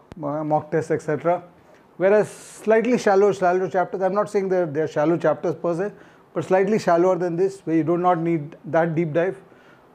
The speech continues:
are these four chapters. So in these four chapters, you can actually, uh, just do the question bank once and maybe revise it once, uh, uh, second time.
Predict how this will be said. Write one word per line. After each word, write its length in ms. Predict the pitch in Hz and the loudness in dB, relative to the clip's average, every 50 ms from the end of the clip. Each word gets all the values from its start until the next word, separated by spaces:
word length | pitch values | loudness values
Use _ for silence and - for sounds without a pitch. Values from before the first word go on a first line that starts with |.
| _ | _
are 200 | - 165 170 165 160 | 0 2 2 2 2
these 200 | 160 175 170 - | 0 0 -2 0
four 200 | - 180 165 160 | 0 0 2 2
chapters. 560 | 160 156 139 135 - 147 139 123 - - - - _ _ _ _ _ _ _ - - _ _ - - - - - - - - - | 2 0 -2 -2 -6 -10 -12 -12 -14 -18 -20 -20 _ _ _ _ _ _ _ -20 -20 _ _ -20 -20 -20 -20 -20 -20 -20 -20 -20
So 160 | - - 175 | -6 0 2
in 100 | 170 170 | 2 4
these 200 | 170 175 208 202 | 4 4 2 2
four 160 | - - 208 190 | 2 2 2 4
chapters, 420 | 196 185 170 175 - 202 196 175 | 4 4 2 4 2 2 2 4
you 80 | 180 180 | 2 2
can 140 | 185 175 | 2 2
actually, 520 | 170 165 165 165 190 196 196 190 185 180 160 | 2 0 0 0 2 4 4 4 4 2 2
uh, 260 | 147 147 147 147 135 - - - _ _ - | 2 2 2 2 0 -2 -8 -20 _ _ 0
just 380 | 139 190 180 - - - - - - - - - - - _ _ _ 139 | 0 0 0 0 -4 -12 -20 -20 -20 -20 -20 -20 -20 -20 _ _ _ 2
do 140 | 151 202 | 4 4
the 80 | 190 190 | 4 4
question 320 | - 190 175 - - 190 | 4 2 0 0 0 0
bank 220 | 180 180 180 170 151 | 0 0 0 0 -2
once 420 | 156 160 180 175 165 - - - - | -2 -2 -2 -4 -8 -12 -18 -20 -12
and 120 | - 160 160 | -8 -4 -4
maybe 220 | 165 170 165 175 | -2 0 2 2
revise 320 | 156 160 156 156 165 165 151 | 2 4 2 2 2 0 -2
it 100 | 170 147 | -4 -2
once, 480 | 151 151 151 151 139 - - - - | -2 -2 -2 -4 -6 -10 -18 -18 -10
uh, 300 | - 147 143 143 143 135 139 - - - - _ _ - - - _ _ - | -6 -2 0 0 0 -2 -4 -10 -18 -20 -20 _ _ -20 -20 -20 _ _ -4
uh, 180 | 151 147 147 139 | 0 0 0 2
second 360 | 131 160 160 - 175 170 156 | 2 0 0 0 0 0 0
time. 340 | 160 151 147 147 143 135 | 0 0 0 -4 -6 -10